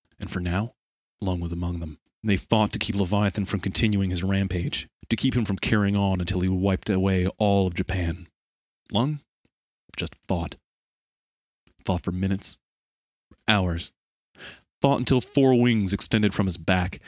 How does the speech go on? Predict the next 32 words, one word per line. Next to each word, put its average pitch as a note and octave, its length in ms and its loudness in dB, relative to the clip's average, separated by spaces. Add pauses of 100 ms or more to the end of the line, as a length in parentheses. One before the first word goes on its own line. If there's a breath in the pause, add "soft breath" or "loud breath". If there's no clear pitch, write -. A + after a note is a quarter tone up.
and - 80 0
he A2+ 80 4
burned A#2+ 260 4
so A#2 200 4
hot G#2 320 2
that G2+ 100 -2
the - 80 -4
steel-like A2 560 2
flesh - 640 0
just - 220 0
beneath A2 260 2
the A#2 60 2
Leviathan's G2+ 500 2
skin A2+ 240 2
was F#2 140 -2
blackening G#2 640 0
and F#2+ 100 -2
charring G#2 360 2
to G2+ 140 0
ash G#2 220 2
by G2+ 140 2
proximity G#2+ 480 2
alone. G2+ 420 2 (800)
Until B2 300 4
he D3+ 100 4
was C3+ 100 2
larger A2 320 4
than G2 140 4
Leviathan. F#2 560 0 (640)
Until F2 280 -4
even A2+ 460 0
Alexandria G2+ 800 0